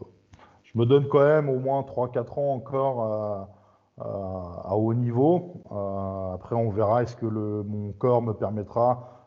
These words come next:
de continuer ou pas. Le but, c'est d'être assez intelligent pour s'arrêter au bon moment, pour pas non plus, euh,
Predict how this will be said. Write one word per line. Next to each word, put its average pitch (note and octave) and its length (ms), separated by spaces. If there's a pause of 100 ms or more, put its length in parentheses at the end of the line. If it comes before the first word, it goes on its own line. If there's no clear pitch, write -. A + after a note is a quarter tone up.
de A#2 100
continuer A#2+ 560
ou A#2 100
pas. C#3+ 540 (220)
Le A2+ 100
but, C3 260
c'est - 140
d'être A2+ 180
assez A2 200
intelligent A2 640
pour A#2 160
s'arrêter G2+ 340
au G#2+ 100
bon A2+ 300
moment, B2 420
pour G#2+ 180
pas G2+ 140
non G#2 120
plus, A#2 380
euh, G2+ 80